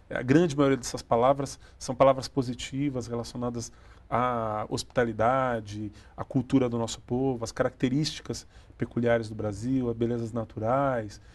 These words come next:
a sensacional, né, fantástico, quero voltar. Então, é, é, esse turista tem uma imagem muito positiva em relação ao Brasil e, como eu falei,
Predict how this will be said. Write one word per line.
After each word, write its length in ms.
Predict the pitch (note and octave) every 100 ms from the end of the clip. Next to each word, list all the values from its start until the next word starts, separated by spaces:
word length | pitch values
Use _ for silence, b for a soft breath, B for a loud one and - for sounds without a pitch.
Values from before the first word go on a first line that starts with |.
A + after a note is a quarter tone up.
| b b
a 380 | A#2 A#2 A2+ G#2
sensacional, 1160 | - C3 A#2+ A2 - G#2+ G#2+ C3 B2+ A2+ G#2+ G#2 -
né, 240 | - A#2 A#2
fantástico, 1120 | B2 G#2+ - A#2 C3 A#2 - - - A#2 G#2 b b b
quero 200 | - B2
voltar. 800 | A2+ A2+ G2+ A#2 C3 C#3 C3 A#2 G#2+ b b -
Então, 340 | D#3 E3 E3 b b b
é, 400 | A#2+ B2 B2 B2+
é, 600 | - A#2 A#2+ A#2 A2+ A2 - -
esse 220 | - C#3+ -
turista 680 | D3 D#3 D#3 - D#3 D#3+ D#3+ - -
tem 100 | D3
uma 140 | D3+
imagem 280 | D3 D3 D3
muito 200 | D3+ G3+
positiva 680 | - D3+ C3+ - C3+ C3 C3+ -
em 80 | B2+
relação 340 | B2+ B2 -
ao 60 | B2
Brasil 380 | A#2 A2+ C#3+ E3+ B B B B
e, 300 | D#3+ F3 F3 - -
como 180 | D3
eu 60 | D3
falei, 180 | D3